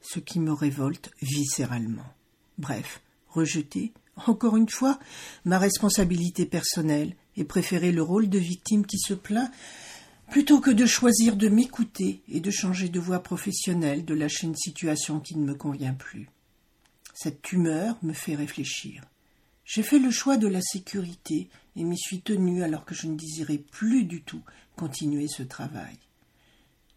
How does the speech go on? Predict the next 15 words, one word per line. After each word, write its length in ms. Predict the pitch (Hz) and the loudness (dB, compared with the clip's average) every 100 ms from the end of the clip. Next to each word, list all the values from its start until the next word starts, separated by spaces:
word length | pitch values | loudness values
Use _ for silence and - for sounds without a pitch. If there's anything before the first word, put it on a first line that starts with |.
| - | -16
J'ai 300 | - 160 190 | -4 0 0
écouté 480 | 185 233 - 165 160 | 2 0 2 2 2
mes 160 | 175 | 0
peurs 240 | 151 175 - | 0 -4 -6
profondes, 600 | - 160 - 131 135 156 | -10 -8 -6 -4 -6 -6
issues 260 | - - 190 | -8 -2 2
de 80 | |
mon 180 | 208 240 | 4 4
éducation 720 | 254 226 262 269 254 - 196 | 4 2 2 0 0 -2 -2
et 80 | 190 | 0
de 40 | 190 | 0
mon 160 | 180 | -2
expérience 720 | 170 - - 170 170 170 175 | -4 -6 -6 -6 -6 -6 -8
de 80 | 190 | -6
vie. 320 | 190 156 139 | -4 -6 -8